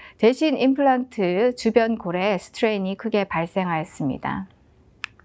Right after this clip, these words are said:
이와 같이 나사를 좋을 때는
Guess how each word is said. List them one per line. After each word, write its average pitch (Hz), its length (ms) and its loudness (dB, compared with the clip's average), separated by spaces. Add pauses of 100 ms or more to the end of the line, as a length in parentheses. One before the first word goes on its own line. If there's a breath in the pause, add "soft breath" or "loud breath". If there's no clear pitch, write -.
(1300 loud breath)
이와 277 180 6
같이 233 400 0
나사를 311 500 2
좋을 262 240 0
때는 196 560 2